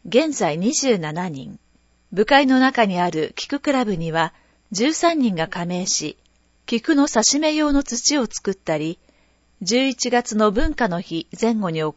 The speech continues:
われる菊花展に向けて苗を育てたり、精力的に活動しています。菊作りの活動を一緒にしてくれる人を募集します。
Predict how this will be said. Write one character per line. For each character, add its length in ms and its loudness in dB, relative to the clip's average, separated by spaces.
わ 280 -2
れ 160 -2
る 220 -4
菊 200 -6
花 140 2
展 220 2
に 100 -2
向 140 -6
け 160 -4
て 280 -2
苗 300 2
を 100 0
育 280 -2
て 140 -6
た 160 -6
り、 180 -8
精 280 2
力 260 0
的 280 -6
に 140 0
活 260 -6
動 140 0
し 80 -6
て 120 -2
い 120 -4
ま 140 -10
す。 300 -20
菊 300 0
作 240 0
り 100 2
の 140 0
活 260 -6
動 200 0
を 280 -2
一 140 -6
緒 200 2
に 120 -2
し 80 -6
て 120 2
く 120 0
れ 100 6
る 60 2
人 320 0
を 60 0
募 120 0
集 220 0
し 160 0
ま 120 -6
す。 300 -18